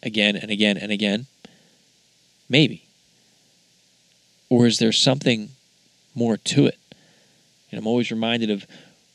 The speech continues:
Robert Monroe's book, I think it was Far Journeys, where he left his body and found himself in what he called sleeper school.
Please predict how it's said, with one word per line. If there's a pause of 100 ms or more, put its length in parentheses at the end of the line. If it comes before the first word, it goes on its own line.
(140)
Robert
Monroe's
book,
I
think
it
was
Far
Journeys, (840)
where
he (880)
left
his
body (460)
and
found
himself
in
what
he
called
sleeper
school.